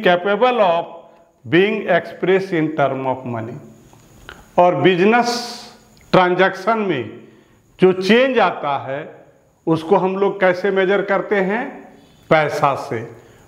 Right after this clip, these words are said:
money से। Business transaction में जो बदलाव आता है, change आता है, उसको हम लोग कैसे मापते हैं, measure करते हैं, money से। The change must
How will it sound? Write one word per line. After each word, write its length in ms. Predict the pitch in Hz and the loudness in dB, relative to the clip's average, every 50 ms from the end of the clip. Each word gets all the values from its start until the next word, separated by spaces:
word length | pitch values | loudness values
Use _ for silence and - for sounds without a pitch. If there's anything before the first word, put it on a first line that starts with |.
| _ _ - | _ _ 2
money 440 | 135 147 170 185 202 196 196 185 151 | 4 4 4 4 4 2 0 -2 -2
से। 240 | - 190 180 131 110 104 - - - - - _ _ _ _ _ _ - _ _ _ - - - - | -4 -6 -6 -6 -8 -8 -10 -16 -20 -20 -20 _ _ _ _ _ _ -20 _ _ _ -20 -14 -6 -2
Business 520 | 123 117 160 156 160 190 220 233 226 226 226 | 0 2 2 4 2 2 2 2 0 0 2
transaction 640 | 196 180 175 175 160 175 180 175 - - 208 220 214 | 2 2 2 2 2 2 0 0 0 -2 0 0 0
में 220 | 202 196 202 196 | 2 2 0 2
जो 120 | 165 196 196 | 2 0 0
बदलाव 520 | 156 160 160 151 160 175 185 208 214 190 180 | 2 0 -2 0 0 0 2 2 0 0 -2
आता 360 | 160 151 - - 160 151 147 139 | -4 -4 -4 -4 -4 -4 -2 -2
है, 140 | 160 180 | -2 -4
change 380 | 175 180 - 196 202 214 208 185 | -4 -4 0 0 0 0 0 -2
आता 360 | 165 151 147 - 156 147 147 | -4 -4 -4 -4 -4 -2 -2
है, 220 | 147 165 185 185 - - - - - - _ _ _ - | 0 -2 -2 -4 -8 -12 -18 -20 -20 -20 _ _ _ -6
उसको 260 | 156 147 - - 202 | -6 -4 0 2 2
हम 160 | 185 190 196 202 | 2 2 2 0
लोग 180 | 208 196 208 | 0 0 2
कैसे 280 | 202 202 196 196 - 254 | 2 0 2 2 2 0
मापते 400 | 240 226 220 214 214 - - 233 | 2 2 0 -2 -2 -2 -2 0
हैं, 100 | 202 190 | 0 0
measure 340 | 190 190 196 196 214 226 226 | 0 0 0 0 0 0 0
करते 360 | 226 226 220 196 - - 269 | 0 -2 -4 -4 -2 0 0
हैं, 420 | 233 180 165 135 110 - - - - - _ _ _ - | 0 0 -2 -6 -10 -12 -18 -20 -20 -20 _ _ _ 0
money 320 | 143 151 170 180 190 185 156 | 2 2 4 4 4 2 0
से। 200 | - - - 110 101 - - - - - _ _ _ _ _ _ _ _ _ - | -2 -4 -8 -8 -8 -10 -16 -20 -20 -20 _ _ _ _ _ _ _ _ _ 0
The 180 | 120 185 190 185 190 | 2 4 4 2 2
change 360 | 190 - 240 262 285 285 277 254 | 2 4 4 4 4 2 2 2
must 340 | 220 226 233 220 226 - | 4 4 2 2 0 -4